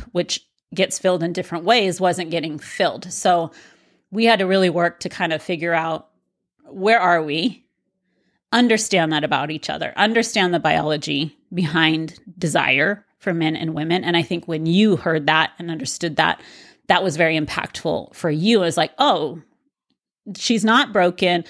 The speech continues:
This is normal." It really helped us stop blaming each other for our differences and really work to a sense of understanding and compassion.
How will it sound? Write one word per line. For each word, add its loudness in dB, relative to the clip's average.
This -4
is 4
normal." 0
It -2
really 2
helped 0
us 0
stop 0
blaming 4
each -2
other 0
for -2
our 2
differences -6
and -12
really -4
work -8
to -8
a -6
sense -6
of -12
understanding 0
and -4
compassion. -2